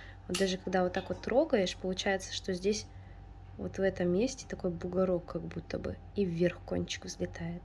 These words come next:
Вот моделирование, а, на этих формах.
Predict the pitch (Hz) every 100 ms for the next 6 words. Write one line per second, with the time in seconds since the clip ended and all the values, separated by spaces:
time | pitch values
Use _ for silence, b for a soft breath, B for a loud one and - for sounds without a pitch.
0 | - - - - - - - - 190 214
1 | - 202 190 196 202 196 180 180 165 -
2 | - 175 170 165 165 170 - 196 190 165
3 | 185 190 180 - 175 160 196 -